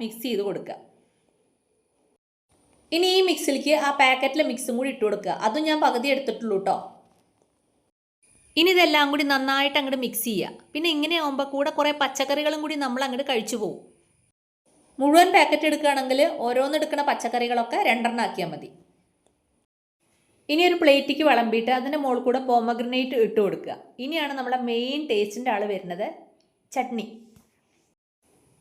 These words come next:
പുളിയും മധുരവും ഒക്കെ കൂടിയായിട്ട് ഈ ചട്നി അങ്ങോട്ട് ഒഴിക്കുമ്പോഴാണ് ആ ഭേൽപൂരിയുടെ ശരിക്കുള്ള ടേസ്റ്റ് വരിക. ഇത് സേവ്, ഇതും ഈ പാക്കറ്റിലുള്ളതാണ്.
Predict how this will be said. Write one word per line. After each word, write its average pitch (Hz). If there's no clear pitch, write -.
പുളിയും 285
മധുരവും 247
ഒക്കെ 240
കൂടിയായിട്ട് 262
ഈ -
ചട്നി 247
അങ്ങോട്ട് 277
ഒഴിക്കുമ്പോഴാണ് 214
ആ 233
ഭേൽപൂരിയുടെ 226
ശരിക്കുള്ള 233
ടേസ്റ്റ് 208
വരിക. -
ഇത് 320
സേവ്, 247
ഇതും 349
ഈ -
പാക്കറ്റിലുള്ളതാണ്. 226